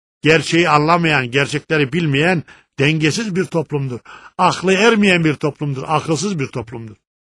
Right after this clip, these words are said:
Aklı olsa zaten Müslüman olurdu. Aklı olsa zaten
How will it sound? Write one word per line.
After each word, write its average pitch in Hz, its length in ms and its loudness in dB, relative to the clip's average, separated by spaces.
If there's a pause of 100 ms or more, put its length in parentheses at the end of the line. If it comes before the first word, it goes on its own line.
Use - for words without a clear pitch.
(1040)
Aklı 127 360 0
olsa 123 300 -2
zaten 135 380 -2
Müslüman 98 380 -10
olurdu. 90 300 -18 (640)
Aklı 151 340 2
olsa 156 300 2
zaten 175 600 2